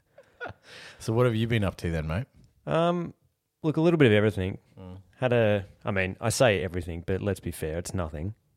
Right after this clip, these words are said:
Speaker 2: Um, but you may as well, like, walk your own game. Um, but look,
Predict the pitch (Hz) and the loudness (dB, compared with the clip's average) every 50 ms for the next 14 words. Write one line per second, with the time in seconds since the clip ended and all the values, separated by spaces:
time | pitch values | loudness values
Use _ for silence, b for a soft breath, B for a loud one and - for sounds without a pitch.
0 | _ _ _ - 92 85 80 80 80 80 80 87 95 - _ _ _ - - 156 | _ _ _ -10 -10 -8 -8 -8 -10 -10 -12 -12 -14 -18 _ _ _ -2 -2 0
1 | 160 170 165 151 135 113 107 101 90 78 80 - _ _ - _ _ _ _ _ | 0 2 4 4 4 4 4 2 2 0 -2 -2 _ _ -20 _ _ _ _ _
2 | _ _ _ _ - 117 101 92 90 - - 92 87 85 85 82 80 78 80 85 | _ _ _ _ -8 -2 0 0 0 0 -2 -6 -4 -4 -4 -6 -6 -6 -6 -6
3 | 104 123 _ _ b b b b b b b b b b 110 107 104 101 101 107 | -8 -10 _ _ b b b b b b b b b b -8 -6 -6 -6 -6 -8
4 | 104 101 101 98 107 _ _ _ _ _ _ _ - 117 110 120 131 131 127 | -8 -10 -12 -12 -16 _ _ _ _ _ _ _ -8 -6 -4 -2 -4 -4 -4